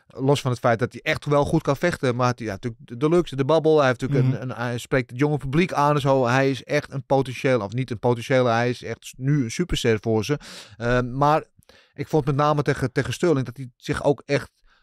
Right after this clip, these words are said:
Speaker 1: bewees. Dat hij liet zien, ja, hij hoort echt op dit niveau thuis. En ik heb het gevoel bij hem dat we nog lang niet het totale,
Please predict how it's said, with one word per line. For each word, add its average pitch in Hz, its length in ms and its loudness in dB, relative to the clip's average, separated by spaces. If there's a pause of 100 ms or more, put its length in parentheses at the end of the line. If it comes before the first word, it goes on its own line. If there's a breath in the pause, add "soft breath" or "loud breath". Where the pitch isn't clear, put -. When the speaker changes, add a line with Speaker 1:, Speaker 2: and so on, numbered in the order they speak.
(140)
Speaker 1:
bewees. 160 520 2
Dat 127 220 0
hij 127 100 -4
liet 135 160 0
zien, 165 440 -2
ja, 120 360 2
hij 139 200 0
hoort 151 280 4
echt - 200 -6
op 120 100 -8
dit 123 160 -6
niveau 123 320 0
thuis. 123 320 2
En 117 200 -6
ik - 140 -8
heb 139 100 -2
het 139 120 -6
gevoel 165 300 -2
bij 139 120 4
hem 175 140 2
dat 156 200 0
we 147 120 2
nog 143 220 -2
lang 147 280 2
niet 156 280 0 (1040 loud breath)
het 131 160 -4 (300)
totale, 160 760 2